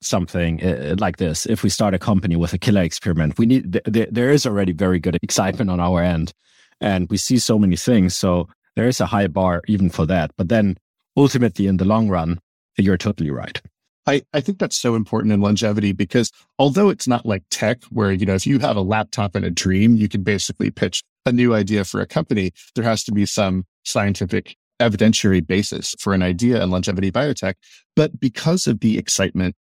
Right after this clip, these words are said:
Speaker 2: in the field and the kind of what I, what I think of as the true believer phenomenon,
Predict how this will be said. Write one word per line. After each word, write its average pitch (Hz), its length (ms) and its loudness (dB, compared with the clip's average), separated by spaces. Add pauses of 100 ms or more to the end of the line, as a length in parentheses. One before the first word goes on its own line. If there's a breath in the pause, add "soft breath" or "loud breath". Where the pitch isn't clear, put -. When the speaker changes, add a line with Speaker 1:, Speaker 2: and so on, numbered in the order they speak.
Speaker 2:
in 101 180 6
the 92 60 0
field 87 540 -2 (340)
and 110 160 2
the - 40 -10
kind 127 200 0
of 107 160 0
what 120 100 -2
I, 113 140 0 (100)
what 113 120 -2
I 110 40 4
think 113 180 0
of 92 80 -2
as 98 140 -4
the - 80 -4
true - 340 0
believer 107 540 0
phenomenon, 98 800 -4